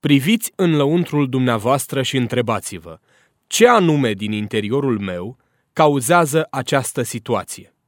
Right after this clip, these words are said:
Considerați ca principiu fundamental faptul că dumneavoastră sunteți viitorul arhitect al propriei dumneavoastră vieți, al propriului dumneavoastră destin.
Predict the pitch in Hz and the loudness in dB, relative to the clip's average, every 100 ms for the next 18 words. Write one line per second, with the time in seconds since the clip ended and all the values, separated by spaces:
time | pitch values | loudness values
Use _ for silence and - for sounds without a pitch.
0 | _ _ _ _ _ _ _ _ _ _ | _ _ _ _ _ _ _ _ _ _
1 | - 135 139 151 143 185 202 202 165 143 | -2 0 0 0 0 0 0 0 2 0
2 | 135 196 202 - 151 127 123 113 110 180 | -2 -2 -2 -2 -2 -2 -2 -2 -2 -2
3 | 156 170 - 156 165 139 143 143 135 120 | 0 0 0 -2 -2 -2 0 0 0 0
4 | 175 190 - - 107 104 - - - 131 | 2 2 -2 -6 -6 -6 -14 -10 -6 -2
5 | 139 123 117 123 113 147 147 151 127 120 | -2 -2 -2 -2 0 0 0 -2 -6 -8
6 | 120 107 175 - - - - 143 139 - | -6 -2 -2 -4 -16 -14 0 2 2 2
7 | 208 202 180 170 131 131 113 131 147 - | 2 4 0 0 0 0 0 0 -2 -4
8 | 127 120 107 - - _ _ - 156 135 | -4 -2 -4 -6 -18 _ _ 4 4 4
9 | 170 214 190 175 151 123 113 98 104 143 | 4 4 6 6 6 2 -2 -2 0 0
10 | - 123 117 117 - 107 | 0 -4 -2 -4 -4 -6